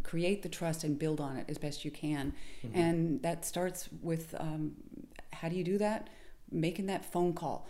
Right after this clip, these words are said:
Speaker 1: You know, it's fine to start out in the inquiry process online when,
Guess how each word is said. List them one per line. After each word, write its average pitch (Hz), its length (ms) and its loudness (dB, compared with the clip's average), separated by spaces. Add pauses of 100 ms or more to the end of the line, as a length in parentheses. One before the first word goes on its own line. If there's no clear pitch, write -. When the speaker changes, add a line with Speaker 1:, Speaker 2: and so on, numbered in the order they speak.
(180)
Speaker 1:
You 156 100 -2
know, 151 80 2
it's 147 140 -4
fine 214 380 -2
to 190 80 -4
start 165 360 2
out 160 320 2 (720)
in 160 200 4
the 151 280 0
inquiry 160 340 2
process 156 720 -2 (220)
online 151 560 4
when, 139 240 0